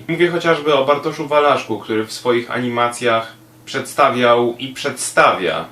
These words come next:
nie tylko niesamowite, fantastyczne historie i zapierające dech w piersiach wyczyny protagonistów,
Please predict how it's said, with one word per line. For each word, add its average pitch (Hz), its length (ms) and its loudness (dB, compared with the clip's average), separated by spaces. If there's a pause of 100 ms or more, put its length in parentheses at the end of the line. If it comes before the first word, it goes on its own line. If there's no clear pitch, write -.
nie 120 200 -4
tylko 120 580 0 (160)
niesamowite, 123 840 0
fantastyczne 120 760 -6
historie 101 840 -2
i 92 300 -8 (260)
zapierające 123 800 0
dech 120 220 -2
w - 80 -20
piersiach 110 540 -2
wyczyny 104 540 -4 (240)
protagonistów, 104 880 -4